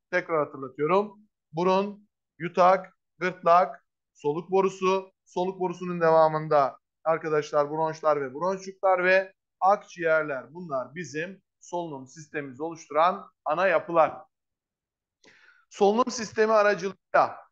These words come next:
arkadaşlar dokuların ihtiyacı olan hüc-, oksijen dokulara taşınacak. Dokularda oluşan metabolik atık olan karbondioksit de doku hücrelerinden uzaklaştırılacak. Bu durumda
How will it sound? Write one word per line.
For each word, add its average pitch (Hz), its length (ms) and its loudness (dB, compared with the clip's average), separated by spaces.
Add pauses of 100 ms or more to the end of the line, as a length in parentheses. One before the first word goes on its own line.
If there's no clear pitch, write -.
(100)
arkadaşlar 170 840 0
dokuların 196 440 -2
ihtiyacı 160 560 0
olan 135 220 -6
hüc-, 147 260 -20 (240)
oksijen 143 600 -2
dokulara 175 640 2 (100)
taşınacak. 190 720 0 (220)
Dokularda 196 500 2
oluşan 165 540 -2 (260)
metabolik 180 540 -4
atık 165 240 -4
olan 131 280 -6
karbondioksit 151 840 -2
de 208 300 0 (300)
doku 185 240 -2
hücrelerinden 143 520 -6
uzaklaştırılacak. 147 1040 -4 (640)
Bu 220 220 2
durumda 190 600 4